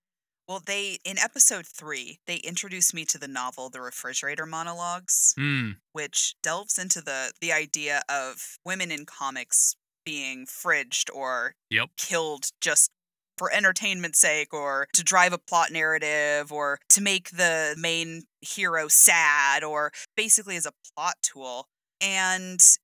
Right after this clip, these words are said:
Speaker 1: The Refrigerator Monologues delves into it as first-person accounts of female superheroes and how they had been used. And I went and listened to it 'cause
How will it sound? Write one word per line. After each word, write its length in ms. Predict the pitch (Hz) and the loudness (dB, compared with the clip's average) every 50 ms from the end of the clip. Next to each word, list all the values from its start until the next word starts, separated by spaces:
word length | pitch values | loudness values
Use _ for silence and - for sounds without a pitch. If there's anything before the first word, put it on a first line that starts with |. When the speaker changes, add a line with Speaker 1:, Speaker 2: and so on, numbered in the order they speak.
| _ - | _ -8
Speaker 1:
The 80 | 196 196 | -6 -6
Refrigerator 520 | 190 185 180 - 277 262 269 240 190 170 | -6 -6 -8 -8 -6 -4 -4 -2 -2 -2
Monologues 920 | 160 156 151 147 147 147 143 143 143 139 139 139 165 160 - - - - - _ _ _ - | -2 -2 -4 -4 -4 -4 -4 -2 -2 -2 -4 -4 -2 2 4 4 4 4 2 _ _ _ 0
delves 280 | 185 185 185 196 190 - | 2 2 2 2 2 0
into 280 | 208 185 - - 180 | 2 0 -4 -4 -2
it 160 | 170 156 - _ _ - | -4 -6 -6 _ _ -6
as 200 | - 151 151 - | -2 0 2 2
first-person 680 | - - - 170 165 - - - - 165 156 - - 147 | 0 0 0 0 0 0 0 -2 -4 -2 -2 -2 -2 -2
accounts 680 | 135 - - - 156 151 147 143 127 - - - - - - | -6 -8 -8 -6 -4 -4 -4 -4 0 2 4 4 4 2 0
of 100 | 143 139 | -4 -8
female 360 | - - - 185 196 185 156 147 | -8 -10 -10 -8 -6 -4 -2 0
superheroes 800 | - - 170 151 - 135 131 - - 147 131 123 123 131 - | 0 0 0 -2 -6 -14 -14 -12 -8 -6 -6 -6 -4 -2 -4
and 100 | - 139 | -4 -4
how 560 | 143 - - 143 131 127 123 120 120 120 117 - _ _ _ _ - | -6 -8 -4 -4 -2 -2 -2 -4 -6 -8 -10 -14 _ _ _ _ -10
they 80 | 139 | -8
had 300 | 143 - - 202 208 196 | -6 0 2 2 2 2
been 160 | 170 - - - | 0 -8 -12 -10
used. 640 | - - - 78 - - - - - - - - - _ _ _ _ _ _ _ _ _ _ - - 190 | -10 -10 -10 -8 -6 -4 -2 -2 -2 -2 -4 -8 -12 _ _ _ _ _ _ _ _ _ _ -10 -8 -8
And 140 | 190 185 - - | -8 -8 -6 -4
I 220 | 170 175 165 - - _ | -4 -4 -4 -6 -8 _
went 180 | - 185 214 220 | -4 -2 -2 -2
and 200 | 220 175 151 143 | -4 -8 -10 -6
listened 400 | 151 160 - - 160 139 135 135 | -2 2 2 2 0 0 -4 -4
to 180 | - - 147 139 | -4 -4 -4 -6
it 160 | 123 131 - | -8 -8 -8
'cause 240 | - 143 - - | -6 -4 -4 -4